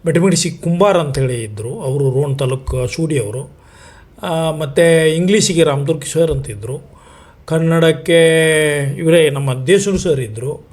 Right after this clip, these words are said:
ಆ, ಹಿಂದಿಗೆ ನಮ್ಮ ಗಾಯಕ್ವಾಡ್ ಅಂತ ಮೇಡಮ್ ಇದ್ದರು, ಆ, ಸ್ಪೋರ್ಟ್ಸಿಗೆ ಮಾಗುಂಡ್ ಸರ್ ಅಂತಿದ್ದರು, ಚುಳ್ಕಿಯವರು. ನಾನು ಈಗ ತಾನೇ ಮನೆ,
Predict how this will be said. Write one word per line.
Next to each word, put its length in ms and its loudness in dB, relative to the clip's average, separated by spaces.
ಆ, 40 -6
ಹಿಂದಿಗೆ 840 4
ನಮ್ಮ 420 -6
ಗಾಯಕ್ವಾಡ್ 400 0
ಅಂತ 160 -4
ಮೇಡಮ್ 340 -6
ಇದ್ದರು, 440 -10
ಆ, 260 -2
ಸ್ಪೋರ್ಟ್ಸಿಗೆ 680 2
ಮಾಗುಂಡ್ 400 -2
ಸರ್ 220 -2
ಅಂತಿದ್ದರು, 680 -8
ಚುಳ್ಕಿಯವರು. 720 0
ನಾನು 160 -4
ಈಗ 260 -2
ತಾನೇ 280 -4
ಮನೆ, 480 0